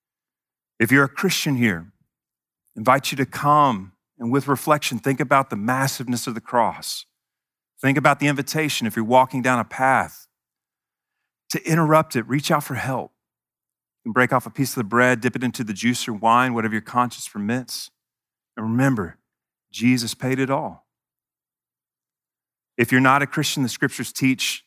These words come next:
to not partake in this meal, and our invitation is different. It's to come and say, "Let's dialogue about this Jesus.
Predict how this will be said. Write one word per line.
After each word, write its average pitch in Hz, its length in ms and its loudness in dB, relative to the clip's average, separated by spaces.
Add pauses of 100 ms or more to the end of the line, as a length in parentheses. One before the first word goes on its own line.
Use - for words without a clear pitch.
to 113 100 -2
not 117 260 4
partake 127 460 0
in 135 80 -2
this 123 280 -4
meal, 143 520 0 (380)
and 110 120 -2
our 120 80 6
invitation 139 500 -2
is 117 140 -6
different. 139 380 -2
It's 104 180 -6
to 120 80 -6
come 143 320 0
and 120 100 -2
say, 120 460 0 (1500)
"Let's - 220 -2
dialogue 151 460 4
about 131 240 4
this 143 180 -6
Jesus. - 720 -2